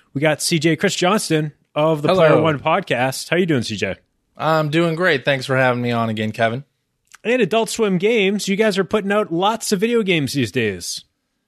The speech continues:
Speaker 2: It's true, but no racing games, uh, because the best one has already been released. It's called Burnout three Takedown.
Speaker 1: <laughs>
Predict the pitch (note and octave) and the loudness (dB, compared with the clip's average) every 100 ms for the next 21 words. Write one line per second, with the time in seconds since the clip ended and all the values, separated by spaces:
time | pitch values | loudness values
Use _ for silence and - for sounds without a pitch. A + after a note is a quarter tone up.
0 | _ - - D#3+ D3+ A#2+ G#2+ A2+ B2+ C#3 | _ -6 0 2 2 2 0 2 2 2
1 | C3+ B2+ - A2 G2 G2 F#2+ F#2 F#2 - | 2 0 -2 -4 -2 -2 -2 -6 -6 -8
2 | - G2 F#2+ G2 G#2 G#2 G2 - - A2+ | -4 -4 -4 -6 -6 -4 -2 -2 -4 -2
3 | C3 B2+ - D3 C#3+ E3 E3 F3+ F#3 A3+ | 0 0 0 0 2 2 2 0 0 -2
4 | A3+ - - - F3 E3 E3 E3 D#3 D#3+ | -2 -6 -10 -4 -2 0 2 2 0 -2
5 | D#3+ D#3 B2 - - | 2 2 2 -2 -8